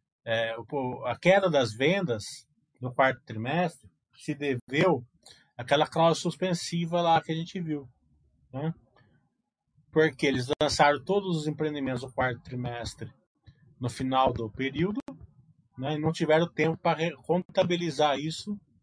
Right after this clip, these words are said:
é, no balanço, né? E possivelmente nem no primeiro trimestre vão ter, porque eles, eles esperam passar uma certa venda pra fazer isso, né? Porque mais, uma empresa mais conservadora, ela, a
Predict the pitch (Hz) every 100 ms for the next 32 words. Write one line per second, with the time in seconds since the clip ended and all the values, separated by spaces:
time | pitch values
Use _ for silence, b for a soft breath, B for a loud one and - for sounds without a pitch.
0 | _ _ _ - _ _ 120 127 127 123
1 | 120 120 135 151 160 139 123 - - -
2 | _ _ _ _ - 120 156 - _ -
3 | b b b - 131 151 135 170 160 156
4 | 170 151 165 185 208 190 180 175 147 165
5 | 165 180 180 190 - 151 147 123 139 131
6 | 139 135 131 - 156 156 165 - 147 -
7 | 156 160 135 147 139 139 123 127 123 117
8 | 107 b b b 123 123 - 123 131 113
9 | 110 - 113 - - - - b b -
10 | - - 147 160 160 151 139 135 160 160
11 | 165 - 135 147 131 120 165 180 135 131
12 | 117 127 123